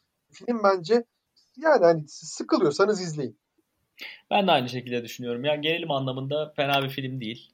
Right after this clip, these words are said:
Speaker 2: E, Rosamund Pike son derece iyi oynuyor. Zaten Golden Globe'u da aldı. E,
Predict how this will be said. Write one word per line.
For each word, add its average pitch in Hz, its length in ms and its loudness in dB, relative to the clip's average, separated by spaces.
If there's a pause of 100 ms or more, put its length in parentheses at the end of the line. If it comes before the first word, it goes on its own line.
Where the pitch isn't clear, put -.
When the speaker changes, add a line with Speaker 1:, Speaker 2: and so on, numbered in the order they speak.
(180)
Speaker 2:
E, 117 60 -8 (220)
Rosamund 135 400 0
Pike 131 220 -2 (300)
son 135 320 -6
derece 131 240 -2
iyi 135 140 0
oynuyor. 113 500 -4
Zaten 123 460 -2
Golden 127 300 0
Globe'u 127 280 -2
da 117 280 0
aldı. 113 460 0 (800)
E, 127 40 -6